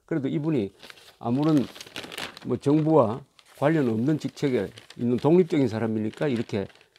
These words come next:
할 수 있었겠죠. 월성 일 호기를 세워놓고도, 세워놓고 경제성이 없다고 하는 것은 택시 회사가 택시 운행하지 말라고 해놓고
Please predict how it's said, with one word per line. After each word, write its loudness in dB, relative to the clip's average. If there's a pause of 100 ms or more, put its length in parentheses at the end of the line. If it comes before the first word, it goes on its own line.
(240)
할 -6
수 -8
있었겠죠. -10 (1900)
월성 2
일 0
호기를 4
세워놓고도, -2 (680)
세워놓고 0
경제성이 0
없다고 0
하는 -2
것은 -8 (560)
택시 -2
회사가 -4
택시 -4
운행하지 -4
말라고 0
해놓고 -4